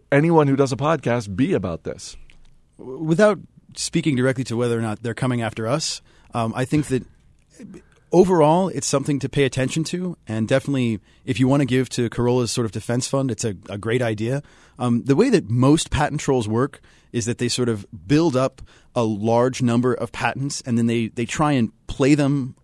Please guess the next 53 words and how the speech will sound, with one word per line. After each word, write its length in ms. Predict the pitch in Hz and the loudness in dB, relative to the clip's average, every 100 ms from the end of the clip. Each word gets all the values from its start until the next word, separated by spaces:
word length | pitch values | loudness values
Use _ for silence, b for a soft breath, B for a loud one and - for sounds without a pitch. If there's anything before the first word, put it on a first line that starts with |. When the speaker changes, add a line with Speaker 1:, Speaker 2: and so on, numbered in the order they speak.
| _ - | _ -2
Speaker 2:
off 200 | 117 160 | -2 -2
of 120 | 143 | -6
each 140 | 123 | -2
other. 280 | 170 175 185 b b b | 0 0 -6 b b b
So 200 | - 127 | -2 2
you'll 180 | 120 120 | 4 2
have 440 | 139 139 135 110 - | 2 2 2 -2 -6
a, 140 | 117 - - | -8 -8 -10
a 80 | 120 | -6
chain 300 | - 208 202 | 0 2 2
of 100 | - | 0
patents 460 | 127 95 117 104 | -2 -2 -6 -6
where 300 | 107 104 98 - b b - | -6 -6 -6 -12 b b 0
one 200 | 147 202 | 2 4
of 100 | 135 | 2
them 300 | 127 123 113 | 0 -2 -4
is 140 | 110 | -8
for 120 | - 123 | -6 -4
something 300 | 131 123 117 | -4 -2 -2
that's 160 | 113 | -2
sort 180 | - 139 | -2 -2
of 160 | 110 - b b b _ | -2 -8 b b b _
very, 360 | 101 151 160 147 | 2 6 6 6
very 280 | 143 139 | 4 4
in 60 | 123 | 4
use 240 | 131 139 | 2 2
right 180 | 127 113 | 0 -2
now, 360 | 110 104 104 98 b b | -2 -4 -6 -8 b b
but 100 | - | -4
you 120 | 147 143 | -2 -2
can 180 | 139 | -4
tie 320 | - - 170 185 | -6 -4 0 2
it 120 | 156 | 2
into 320 | 147 156 143 | 0 0 -2
other 160 | 135 127 | -4 -2
patents 400 | 143 139 147 160 | -2 -2 -4 -4
you 60 | |
have 400 | 147 156 175 170 b b - | -2 -2 -4 -6 b b -8
to 80 | 143 | -2
have 140 | 139 | 0
a 60 | 131 | 2
much 280 | 131 139 - | 0 -4 -4
earlier 400 | 135 151 139 127 | -2 0 0 -2
date 340 | 107 110 147 - _ - | -4 -4 -4 -6 _ -8
for 160 | - 127 | -2 0
when 180 | 131 | 0
your 100 | 127 | -2
sort 160 | 127 127 | -2 -6
of 80 | 123 | -4
patent 300 | 120 - - | -4 -4 -6
protection 380 | 131 120 - 113 | -6 -6 -4 -8
kicks 220 | 113 - | -8 -6
in. 280 | 117 165 | -4 -4